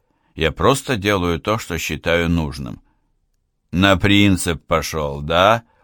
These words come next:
усмехнулся подполковник. «Что ж, это твоё право. Видно, не перерос ты ещё юношескую дурость. Я к старости мягковат стал, поэтому уйдёшь ты без шума.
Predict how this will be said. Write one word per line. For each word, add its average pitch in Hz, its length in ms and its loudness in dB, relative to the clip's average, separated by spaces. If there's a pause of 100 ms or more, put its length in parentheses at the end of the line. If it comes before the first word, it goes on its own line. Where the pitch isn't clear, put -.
усмехнулся 98 640 0
подполковник. 78 840 -4 (480)
«Что 92 400 0
ж, - 180 -8 (500)
это 104 300 2
твоё 92 360 2
право. 52 480 -6 (520)
Видно, 123 440 4
не 127 140 4
перерос 117 540 2
ты 135 120 -4
ещё 107 300 0
юношескую 95 840 0
дурость. 85 680 -2 (560)
Я 147 240 2
к - 60 -8
старости 165 560 0
мягковат 131 720 2
стал, - 400 -6 (600)
поэтому 151 580 2
уйдёшь 117 540 0
ты 117 200 -2
без 95 320 2
шума. 67 640 -10